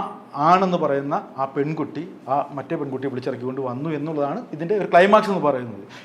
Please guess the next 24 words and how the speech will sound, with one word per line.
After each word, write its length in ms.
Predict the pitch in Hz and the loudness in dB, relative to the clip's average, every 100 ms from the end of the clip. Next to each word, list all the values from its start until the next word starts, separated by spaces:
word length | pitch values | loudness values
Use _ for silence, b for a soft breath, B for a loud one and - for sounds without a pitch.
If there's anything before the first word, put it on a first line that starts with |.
| 170 | -2
ഇനി 80 | 180 | 2
അവരുടെ 160 | 170 156 | 2 2
ജീവിതം 200 | 156 156 135 | 2 2 2
എങ്ങനെ 220 | 170 160 135 | 2 2 0
ആവും, 200 | 127 131 - B B | -2 -6 -14 B B
അത് 100 | 143 185 | -2 0
എന്തായാലും 280 | 170 196 190 | 4 4 6
ആ 20 | 180 | 2
വീട്ടുകാർ 260 | 202 220 269 | 2 6 8
അംഗീകരിച്ചു 300 | 202 160 139 | 8 6 2
കേട്ടോ, 140 | 123 123 | -2 -2
അത് 60 | 147 | -4
നമ്മൾ 160 | 175 185 214 | -4 -4 -4
അംഗീകരിക്കേണ്ട 380 | 175 190 190 175 | 0 2 4 4
കാര്യമാണ്. 360 | 156 156 143 107 131 | 4 4 0 -2 -4
ആ 40 | 147 | -2
ഇറക്കി 220 | 147 151 165 | -2 -2 -4
കൊണ്ടുവന്ന 340 | 156 156 151 | -2 -2 0
ആ 20 | 175 | 4
സാഹചര്യമൊക്കെ 360 | 185 190 196 196 | 6 8 10 8
ആ 20 | |
വീട്ടുകാർക്ക് 260 | 190 202 190 | 8 6 8
അറിയാമല്ലോ, 300 | 185 185 147 | 8 8 10
ആ 20 | 165 | 10